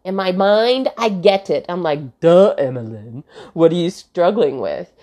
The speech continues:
You still are in expression. You actually have more expression in defining,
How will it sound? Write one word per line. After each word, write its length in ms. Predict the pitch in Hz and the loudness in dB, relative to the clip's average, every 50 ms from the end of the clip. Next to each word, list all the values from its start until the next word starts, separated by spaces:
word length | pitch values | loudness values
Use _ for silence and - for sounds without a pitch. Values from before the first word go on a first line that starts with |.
| _ _ | _ _
You 240 | - 180 196 214 233 | -8 -4 -4 -4 -4
still 840 | 269 - - - - - - 269 269 240 202 180 165 156 160 - - _ - | -6 -10 -16 -18 -14 -4 2 2 4 4 4 2 2 0 -2 -4 -8 _ -2
are 160 | 196 196 185 | 0 0 0
in 220 | 185 - 185 175 160 | 0 -2 -2 -2 -2
expression. 760 | 165 165 - - - 208 196 202 196 - 170 151 - - - - - - - - - | -4 -6 -8 -10 -4 -4 -4 -4 -4 -6 -8 -8 -8 -10 -20 -20 -20 -20 -20 -14 -8
You 240 | 196 220 226 233 - | -4 0 2 2 2
actually 360 | - 226 226 226 - 277 240 | 2 0 -2 -2 0 0 2
have 160 | 240 226 196 | 2 2 2
more 520 | 190 202 208 220 254 285 311 349 359 349 320 277 | 0 0 2 4 4 4 4 4 2 0 0 -2
expression 960 | - 180 - - - - - - 156 156 - - - 151 139 - - 135 - _ _ _ _ _ _ _ _ - | -2 -6 -10 -16 -20 -12 -6 -4 -4 -4 -4 -8 -16 -16 -16 -16 -18 -20 -20 _ _ _ _ _ _ _ _ -6
in 160 | 185 190 190 | -4 -2 0
defining, 880 | 165 196 202 196 - - 233 240 269 277 285 277 247 220 202 190 185 196 | 0 0 0 -2 -2 0 0 2 2 2 0 0 -2 -2 -2 -2 -4 -6